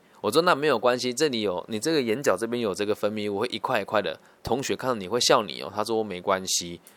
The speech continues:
我说：“很不礼貌欸。”她说：“才不会。”我说：“好，那你今天去学校让同学，问同学这样好不好？问老师这样好不好？回来再讨论。”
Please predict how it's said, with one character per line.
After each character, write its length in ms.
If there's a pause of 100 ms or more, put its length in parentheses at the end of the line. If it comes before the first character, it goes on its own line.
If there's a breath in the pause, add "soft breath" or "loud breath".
(260 loud breath)
我 60
说 100
：“很 180
不 120
礼 180
貌 320
欸。” 120 (160)
她 120
说 140
：“才 200
不 160
会。” 240 (300 soft breath)
我 100
说 140
：“好， 240
那 140
你 20
今 180
天 60
去 80
学 160
校 140
让 160
同 180
学， 340 (380 soft breath)
问 200
同 180
学 160
这 100
样 100
好 140
不 140
好？ 220
问 160
老 120
师 120
这 60
样 80
好 140
不 120
好？ 80
回 160
来 80
再 140
讨 180
论。” 140